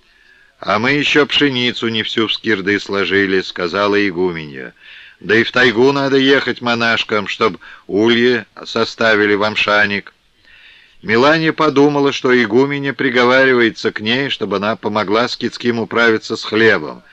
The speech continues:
«Дык-дык, ежели на недельку, дык останусь, Филимон Прокопьевич не знает, что я к вам уехавши».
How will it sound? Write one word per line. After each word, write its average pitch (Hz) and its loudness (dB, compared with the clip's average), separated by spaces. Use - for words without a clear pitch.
«Дык-дык, 139 0
ежели 156 4
на 151 0
недельку, 151 2
дык 113 -2
останусь, 143 -2
Филимон 143 2
Прокопьевич - 0
не 127 -4
знает, 117 -2
что - 0
я 135 4
к - -8
вам 113 0
уехавши». 95 -2